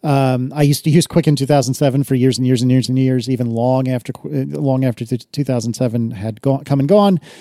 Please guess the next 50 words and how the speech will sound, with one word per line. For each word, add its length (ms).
Um, 500
I 480
personally 640
like 480
having 500
that 140
feeling 460
of, 420
I 80
would 160
say 300
control, 600
but 120
maybe 240
awareness 760
over 320
where 280
our 60
money 260
is 100
going. 580
Y-, 160
I, 340
I 20
don't 200
think, 500
yeah, 220
th-, 300
the 80
good 140
news 220
is 120
we, 180
we 160
are 60
not 220
living, 540
you 80
know, 40
paycheck 340
to 80
paycheck, 360
so 220
it 100
wouldn't 340
be 120
critical 720
for 260
me 300
to 460